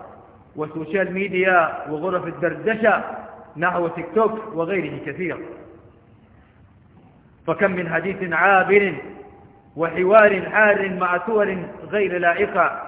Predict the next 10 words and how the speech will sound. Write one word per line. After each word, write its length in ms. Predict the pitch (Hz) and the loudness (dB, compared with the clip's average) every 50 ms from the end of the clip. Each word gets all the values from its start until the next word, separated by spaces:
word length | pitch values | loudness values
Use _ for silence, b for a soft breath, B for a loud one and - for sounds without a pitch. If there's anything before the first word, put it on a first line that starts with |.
| - - | -6 -6
أسقطت 500 | 156 151 - - 196 185 190 180 170 - | -6 -6 -4 -4 -4 -4 -4 -4 -6 -6
الفتاة 480 | 170 143 127 165 170 214 220 202 160 - - - - - - - - - - - - - - - - | -8 -6 -6 -4 2 4 4 4 4 2 -2 -8 -14 -16 -16 -18 -20 -20 -20 -20 -20 -20 -20 -8 -6
فريسة 420 | 147 156 170 165 - 196 202 - | -4 -4 -2 -4 -4 -6 -6 -4
للذئاب 680 | 180 175 160 160 156 160 160 165 165 185 214 214 202 180 156 - 156 | -6 -6 -6 -8 -10 -8 -10 -6 0 4 4 6 6 4 2 -4 -6
البشرية 560 | 156 160 151 156 - - 160 165 180 175 165 | -8 -6 -6 -8 -8 -8 -8 -6 -4 -4 -4
التي 600 | 160 156 175 180 - 170 165 151 139 120 - - - - - - - - - - | -4 -4 -4 -6 -4 -6 -8 -8 -8 -10 -12 -16 -18 -20 -20 -20 -20 -20 -12 -8
تختفي 540 | - 147 - - - 196 196 - 175 160 - 156 - - - - - - - - - - - - | -8 -6 -6 0 2 2 2 2 -2 -6 -6 -8 -12 -14 -16 -18 -20 -20 -20 -20 -20 -20 -8 -2
خلف 300 | 180 185 185 170 170 165 | 0 0 0 0 -2 -2
لوحة 380 | 160 160 190 185 - - 156 156 156 | -2 0 0 -2 -2 -4 -6 -6 -6
المفاتيح. 640 | 147 147 147 143 147 143 143 - 185 190 170 139 | -8 -8 -8 -6 -6 -8 -4 -2 -2 -2 -2 -4